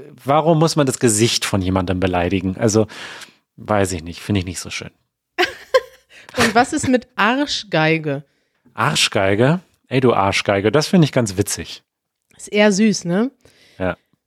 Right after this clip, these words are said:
Speaker 2: Dann haben wir noch Arschkriecher. Das hat eine spezielle Bedeutung.
Speaker 1: Ah, ja, die Übersetzung, die hier gerade eingeblendet wird, stimmt, glaub ich, nicht so ganz. Ein Arschkriecher ist jemand, der sich einschleimt bei jemandem, ne? Der alles macht,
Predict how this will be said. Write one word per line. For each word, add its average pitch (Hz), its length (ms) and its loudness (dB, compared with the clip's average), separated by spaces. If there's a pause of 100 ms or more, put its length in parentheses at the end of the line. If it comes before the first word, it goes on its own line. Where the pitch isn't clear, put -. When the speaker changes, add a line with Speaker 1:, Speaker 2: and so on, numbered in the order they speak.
(180)
Speaker 2:
Dann 220 200 2
haben 254 100 4
wir 240 80 4
noch 226 240 2
Arschkriecher. 240 1160 0 (200)
Das 196 200 -2
hat 214 100 2
eine 208 480 4
spezielle 208 640 0
Bedeutung. 247 680 0 (360)
Speaker 1:
Ah, 104 200 0
ja, 104 200 2
die 113 160 0
Übersetzung, 120 560 2
die 117 100 2
hier 110 160 4
gerade 107 240 0
eingeblendet 110 540 2
wird, 104 160 0
stimmt, 104 300 -4
glaub 95 180 2
ich, 90 100 -8
nicht 98 140 -4
so 107 80 -2
ganz. 101 220 0
Ein 117 140 2
Arschkriecher 123 680 0
ist 120 220 2
jemand, 113 340 2
der 107 100 4
sich 101 240 -2
einschleimt 98 840 0
bei 98 120 0
jemandem, 90 520 -2
ne? 117 160 2
Der 107 160 2
alles 113 340 2
macht, 110 380 -2